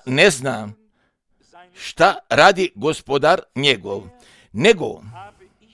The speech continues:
nego vas nazva prijateljima, jer vam sve kazah što čuh od oca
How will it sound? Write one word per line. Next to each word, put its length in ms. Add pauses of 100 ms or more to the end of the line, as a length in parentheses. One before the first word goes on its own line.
(800)
nego 440
vas 440 (100)
nazva 540
prijateljima, 880 (2500)
jer 480 (540)
vam 340
sve 440 (220)
kazah 560 (760)
što 560 (580)
čuh 280 (220)
od 360 (280)
oca 540